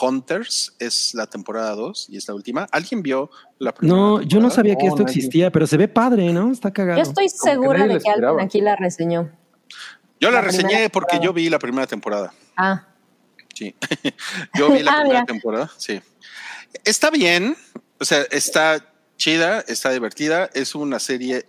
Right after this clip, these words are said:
Speaker 1: como de época, sucede en la década de los setenta.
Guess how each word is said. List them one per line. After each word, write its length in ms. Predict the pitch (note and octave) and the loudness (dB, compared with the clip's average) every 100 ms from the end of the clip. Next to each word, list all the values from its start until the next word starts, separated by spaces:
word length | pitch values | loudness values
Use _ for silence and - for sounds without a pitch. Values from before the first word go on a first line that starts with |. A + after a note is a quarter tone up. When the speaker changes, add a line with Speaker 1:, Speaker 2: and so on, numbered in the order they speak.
| _ | _
Speaker 1:
como 340 | - G2 F2 - | -12 -10 -12 -12
de 220 | G#2 G2+ | -8 -6
época, 440 | A#2+ D#3+ - A3 - | -6 -8 -8 -8 -10
sucede 360 | - - A#2+ | -12 -10 -8
en 120 | B2+ A#2 | -6 -4
la 100 | G2+ | -6
década 320 | G#2+ C3 A#2 | -6 -6 -6
de 100 | G2 | -8
los 160 | F2 - | -12 -12
setenta. 720 | - - C3 C3+ C3 D#3+ B3+ | -12 -8 -4 -4 -2 -4 -4